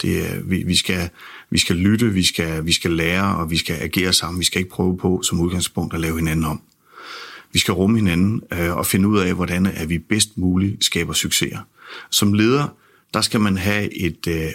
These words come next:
ressource, en ressourcetilgang. Det vil sige, at ud fra den enkelte medarbejder, så skal man finde styrkerne. Man skal finde det, som den medarbejder har flair for og potentiale til, i stedet for at låse sig fast på, hvad man i forhold til en normprofil,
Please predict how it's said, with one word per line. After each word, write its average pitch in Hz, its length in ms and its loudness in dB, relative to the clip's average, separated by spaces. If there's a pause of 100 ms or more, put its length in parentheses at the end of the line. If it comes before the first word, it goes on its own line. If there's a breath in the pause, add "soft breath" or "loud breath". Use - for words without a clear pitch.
ressource, 117 580 2
en 92 140 0
ressourcetilgang. 95 840 0 (460)
Det 117 80 4
vil 107 80 4
sige, 101 440 4
at 104 120 -4
ud 107 140 4
fra 101 180 -2
den 98 220 2
enkelte 120 360 0
medarbejder, 98 640 -2
så - 180 -2
skal - 160 -2
man 90 140 2
finde 110 240 2
styrkerne. 110 440 0 (540 loud breath)
Man 95 140 0
skal - 160 -4
finde 107 240 2
det, 98 140 2
som 98 180 0
den 101 180 0
medarbejder 95 500 -2
har 87 100 -4
flair 98 260 0
for 104 160 -4
og 87 160 -4
potentiale 92 560 0
til, 90 280 0 (320 loud breath)
i - 100 0
stedet 95 300 0
for 90 200 -2
at - 180 -4
låse 87 260 2
sig 82 100 -4
fast 101 260 -2
på, - 320 0 (280 loud breath)
hvad 95 160 0
man 95 200 2
i 90 100 -2
forhold 95 440 0
til 87 340 0
en 87 140 -2
normprofil, 98 920 2